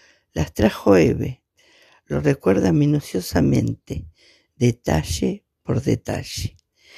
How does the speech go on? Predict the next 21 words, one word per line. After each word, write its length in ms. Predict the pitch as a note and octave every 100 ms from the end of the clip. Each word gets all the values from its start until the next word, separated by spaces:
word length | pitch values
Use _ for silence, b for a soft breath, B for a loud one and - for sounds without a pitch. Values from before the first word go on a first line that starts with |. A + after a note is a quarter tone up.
| B B _
Eran 280 | - G#2+ -
las 280 | D#3+ - F#3+
ocho 280 | G3+ -
y 60 | F3
media 340 | C3 C3+ C3+
de 140 | C3+ B2+
la 140 | C3
noche. 520 | A#2+ A#2 - - - _ b b b b -
Eve 260 | B2 A#2+
llegó 380 | A2+ - A2 A2
de 140 | A2 A2+
la 160 | A#2+
calle. 600 | - - - - C3 - b b b b b b
Traía 420 | - D#3+ E3+ G3 G3+
las 200 | E3 -
rosas 340 | E3 F3 -
envueltas 580 | C3 C3 C#3+ D3 D3+ -
en 140 | B2+
un 140 | C3+ C3
papel 400 | C3+ - B2+ A#2+
transparente. 880 | C3 - - A#2+ A#2 G#2+ - -